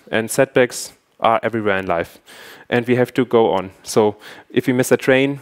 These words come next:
we can't stand on the track and cry, but we have to think about, okay, how will I get there now? Now, what is the best solution? Wait for the next train, take the bus. What is the solution? Don't cry at the track. <laughs> And, um,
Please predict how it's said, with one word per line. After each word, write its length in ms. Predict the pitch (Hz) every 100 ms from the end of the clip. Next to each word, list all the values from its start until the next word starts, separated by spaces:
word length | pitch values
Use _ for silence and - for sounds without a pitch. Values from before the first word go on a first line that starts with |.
| _
we 120 | 123
can't 220 | - 127 123
stand 300 | - 123 123
on 100 | 117
the 80 | 113
track 260 | - 120
and 220 | 101 107 -
cry, 380 | - 120 131
but 240 | 135 117 -
we 100 | 117
have 140 | 135
to 80 | -
think 200 | - 127
about, 320 | 131 113 117 - - -
okay, 280 | 123 135
how 120 | 117 117
will 120 | 120
I 60 |
get 180 | 117 113
there 200 | 120 110
now? 300 | 110 104 82
Now, 280 | 113 107 104
what 180 | 107 117
is 100 | -
the 60 |
best 240 | 113 117 -
solution? 400 | 123 120 - 104 - -
Wait 160 | 127 123
for 120 | 127
the 100 | 117
next 220 | 113 -
train, 360 | - 139 135 135 - - -
take 200 | 120 -
the 40 |
bus. 360 | 117 127 - - _ -
What 140 | 127
is 120 | 123
the 60 | 120
solution? 440 | 117 107 101 95 _ 170 -
Don't 200 | 113 117
cry 260 | - 110
at 100 | 110
the 60 | -
track. 340 | - 104 - -
<laughs> 60 | - - - _ - - - - - - -
And, 300 | 131 131 131 -
um, 260 | 135 135